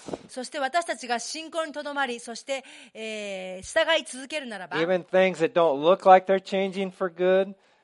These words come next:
Speaker 1: 何かこ-、
Speaker 2: God is in the middle of it.
Speaker 1: え、何かこれはもう変わらないんじゃないか、全然変わってないんじゃ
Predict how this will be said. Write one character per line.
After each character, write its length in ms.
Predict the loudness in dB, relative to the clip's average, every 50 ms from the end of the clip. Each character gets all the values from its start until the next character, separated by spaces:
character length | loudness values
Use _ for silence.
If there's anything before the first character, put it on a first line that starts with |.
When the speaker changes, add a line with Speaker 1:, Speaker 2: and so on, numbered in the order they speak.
| _ _ _
Speaker 1:
何 160 | -10 -6 2
か 320 | 4 6 6 8 8 8 6
こ-、 40 | 6
Speaker 2:
God 20 |
is 160 | 4 2 -2
in 100 | -4 -4
the 40 | -4
middle 400 | -4 -4 -4 -2 0 0 0 0
of 140 | -2 -4 -8
it. 160 | -14 _ -20 -20 -20 -20 -20 -20
Speaker 1:
え、 80 | -16 -8
何 240 | -6 -6 -6 -6 -6
か 140 | -8 -8
こ 120 | -8 -8 -8
れ 100 | -6 -6
は 100 | -6 -6
も 160 | -8 -10 -12
う 40 | -12
変 140 | -10 -4 -4
わ 80 | -2
ら 100 | -2 -2
な 160 | -4 -4 -4
い 60 | -6 -6
ん 40 |
じ 80 | -8 -10
ゃ 40 | -10
な 80 | -10
い 60 | -12 -12
か、 120 | -14 -14
全 220 | -12 -12 -14 -12
然 160 | -14 -14 -14 -12
変 80 | -12 -10
わ 120 | -10 -10
っ 100 | -12 _
て 80 | -14 -12
な 160 | -10 -10 -10
い 60 | -8
ん 40 | -8
じ 60 | -8
ゃ 160 | -8 -8 -10